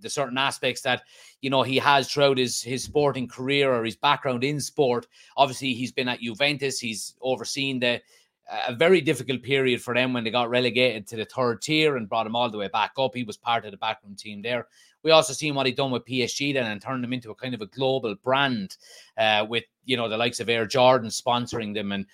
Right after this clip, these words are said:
celebrities endorsing the jerseys and all that kind of stuff. Um, so he's the best in class, you would say, in relation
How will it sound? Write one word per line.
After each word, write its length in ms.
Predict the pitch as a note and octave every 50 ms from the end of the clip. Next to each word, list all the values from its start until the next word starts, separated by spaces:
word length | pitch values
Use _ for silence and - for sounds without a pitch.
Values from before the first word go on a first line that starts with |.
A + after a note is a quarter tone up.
| _ _
celebrities 760 | - - - C3 B2 B2 B2+ C3 A#2 B2 A2 A#2 A2+ A2 G2
endorsing 580 | G#2+ F#2+ - - A#2+ A#2+ B2 A#2 - - G#2+ F#2+
the 80 | G2
jerseys 520 | - - A#2 A#2 A#2 A2+ F#2+ G#2+ G#2 F#2+ A2+
and 100 | B2+ D3
all 160 | E3 E3 D#3
that 160 | C#3+ B2+ -
kind 200 | - - A#2 G#2+
of 80 | G2+ -
stuff. 260 | - C#3 A#2 G2 - _ - - - - - - _ -
Um, 460 | A2+ A#2+ A#2+ A#2 A#2 A#2 A2+ A2+ A2 _ _ _ _ _ _ - - -
so 140 | - F#3+
he's 320 | E3+ D#3 G#3+ B3+ C4+ B3 -
the 80 | A#3
best 320 | A#3 A3+ G#3 G3 - - F#3+
in 100 | F3+ D3
class, 500 | - C3 D#3+ D3+ D3 C3+ - - - -
you 160 | D3+ D3 D#3
would 340 | D3+ C#3+ C#3+ E3 E3 D#3 A#2
say, 440 | - - D3 C#3 C3+ C3 A#2+ A2+ - _ - - _ _ -
in 180 | D3 D#3 C#3+
relation 580 | C3+ C3+ C3 C3+ C3+ C#3 B2+ - - A#2 A2